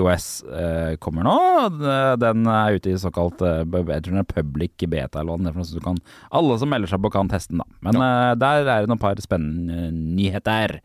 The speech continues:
Speaker 1: Og den, eh, mest spennende, den, eh, har Apple skrevet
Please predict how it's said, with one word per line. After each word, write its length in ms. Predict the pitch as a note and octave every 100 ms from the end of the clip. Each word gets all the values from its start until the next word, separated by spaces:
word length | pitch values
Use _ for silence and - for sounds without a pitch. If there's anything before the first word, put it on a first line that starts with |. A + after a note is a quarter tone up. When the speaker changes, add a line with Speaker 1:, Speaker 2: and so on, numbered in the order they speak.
| - - - -
Speaker 1:
Og 160 | G2+ G#2+
den, 160 | G#2 G#2
eh, 160 | G#2 G2+
mest 160 | G2+ -
spennende, 400 | G2+ F#2+ F#2+ G#2+ A2+
den, 380 | F2+ F2+ F#2+ F#2+
eh, 220 | F#2 F2+
har 320 | F2 E2 F2+ F#2 D#2+
Apple 260 | C#2+ E2 E2
skrevet 260 | - C#2